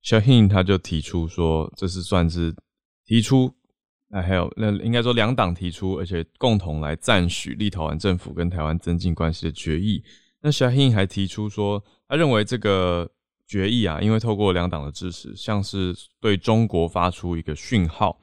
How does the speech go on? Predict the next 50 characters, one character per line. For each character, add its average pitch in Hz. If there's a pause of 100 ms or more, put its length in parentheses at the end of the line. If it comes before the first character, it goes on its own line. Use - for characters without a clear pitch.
(540)
也 87
就 95
是 92
北 90
京 107
想 98
要 95
把 78
自 107
己 92
的 85
想 87
法 87
加 92
在 98
其 95
他 101
国 87
家 95
的 90
身 98
上， 104
利 104
用 98
经 123
济 123
操 101
控 101
立 107
陶 82
宛， 82 (360)
还 95
有 95
其 -
他 101
的 95
东 95
欧 98
民 90
主 85
国 80
家。 80 (400)
但 104
是 95 (240)
Shaheen 101
认 101
为 78
说， 80
这 -
个 80